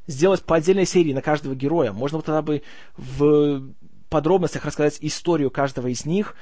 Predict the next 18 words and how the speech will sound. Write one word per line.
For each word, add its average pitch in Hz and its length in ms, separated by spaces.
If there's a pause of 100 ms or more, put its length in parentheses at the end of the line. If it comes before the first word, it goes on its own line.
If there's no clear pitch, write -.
(260)
и 131 340
не 135 160
надо 180 140
было 175 80
бы 165 80
торопиться. 165 720 (340)
И 143 400
если 151 200
это 170 100
дозировать, 156 760 (220)
то - 80
и 214 80
зритель 220 320
гораздо 160 300
лучше 196 180
воспринимал 190 540
бы 65 120
это. 64 300